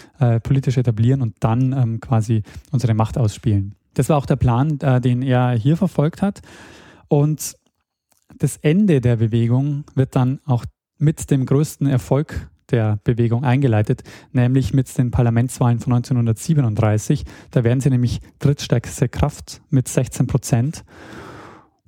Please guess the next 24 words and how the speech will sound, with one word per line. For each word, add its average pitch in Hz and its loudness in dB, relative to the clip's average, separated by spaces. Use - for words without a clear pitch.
Und 143 -4
der 127 2
König - -2
Karol 147 2
der 120 2
Zweite 175 -4
ist - -4
kein 147 0
großer 147 0
Fan 139 0
der 101 0
Bewegung 123 0
und 135 0
beschließt 156 0
dann 147 2
einen 127 2
Staatsstreich, 123 -2
ähm, 120 0
und 123 0
will 127 2
selbst - -2
eine 143 2
autoritäre 120 0
Herrschaft 117 -2